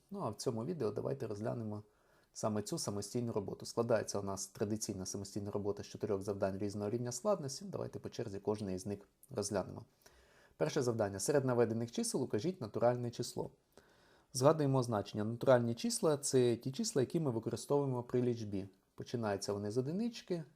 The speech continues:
один, два, три і так далі. На одиницю збільшуємо. Тобто їх би нескінченна кількість. Відповідно, серед усіх записаних чисел під натуральне у нас попадає число тридцять чотири.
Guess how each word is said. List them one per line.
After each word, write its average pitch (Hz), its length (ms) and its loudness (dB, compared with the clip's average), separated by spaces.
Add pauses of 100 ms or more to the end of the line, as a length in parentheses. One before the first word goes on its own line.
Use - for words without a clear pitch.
(200)
один, 127 400 -4
два, 107 240 4
три 165 360 -2 (800)
і 202 120 0
так 120 260 4
далі. 98 260 6
На 98 120 -2
одиницю 123 400 0
збільшуємо. 104 640 -2 (880)
Тобто 110 240 0
їх 117 140 4
би 113 120 0
нескінченна 110 680 -2
кількість. 214 540 -2 (720)
Відповідно, 110 840 2
серед 123 300 2
усіх 120 240 2
записаних 107 600 0
чисел 101 340 0
під 104 140 -4
натуральне 151 480 4
у 107 40 0
нас 139 180 -2
попадає 131 420 0
число - 320 -2
тридцять 127 420 -2
чотири. - 460 -6